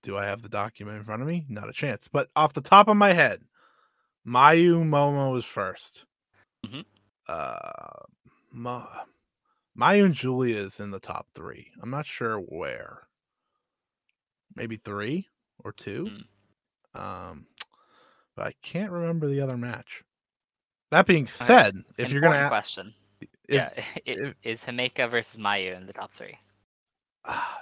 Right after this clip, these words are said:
Speaker 1: If I could remember that third match, I would. It would be very close because I thought this was great.
Speaker 2: Mm-hmm.
Speaker 1: Um,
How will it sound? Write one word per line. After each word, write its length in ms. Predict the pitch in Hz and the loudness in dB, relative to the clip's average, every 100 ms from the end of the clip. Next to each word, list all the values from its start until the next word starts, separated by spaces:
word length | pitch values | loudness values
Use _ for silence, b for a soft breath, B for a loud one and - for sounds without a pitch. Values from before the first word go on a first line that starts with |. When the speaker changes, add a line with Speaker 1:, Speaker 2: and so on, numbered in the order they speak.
| - | -8
Speaker 1:
If 140 | 123 | -2
I 80 | 143 | 0
could 160 | 160 | 2
remember 380 | 170 165 143 143 | 2 4 2 2
that 200 | 139 131 | 0 0
third 200 | - 123 | 0 -2
match, 420 | 110 101 107 117 - | 0 -2 -2 -4 -6
I 200 | - 101 | -4 -2
would. 320 | 107 107 107 - | -2 -4 -8 -10
It 120 | 117 | -6
would 180 | 123 120 | -6 -6
be 160 | 117 110 | -8 -6
very 380 | 104 101 92 _ | -4 -4 -4 _
close 340 | - 101 98 - | -16 -14 -14 -14
because 280 | 101 - | -14 -8
I 100 | 104 | -6
thought 180 | 101 113 | -6 -8
this 160 | 110 - | -8 -10
was 140 | 101 | -14
great. 580 | - 87 90 85 - - B B B B - | -20 -18 -12 -12 -14 -20 B B B B -6
Speaker 2:
Mm-hmm. 60 | 110 | 0
Speaker 1:
Um, 460 | 113 117 113 107 | 4 4 4 -2